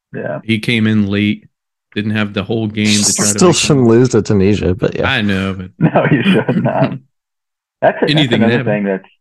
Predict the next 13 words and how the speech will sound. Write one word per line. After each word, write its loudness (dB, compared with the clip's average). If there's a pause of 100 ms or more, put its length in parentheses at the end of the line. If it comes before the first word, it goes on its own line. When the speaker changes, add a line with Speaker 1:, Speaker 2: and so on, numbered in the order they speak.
(260)
Speaker 1:
that's -2
interesting -2
is, -4
like, -2 (260)
because -2
these -2
guys -2
don't -6
play -4 (100)
together -6
all 0
the -20
time -6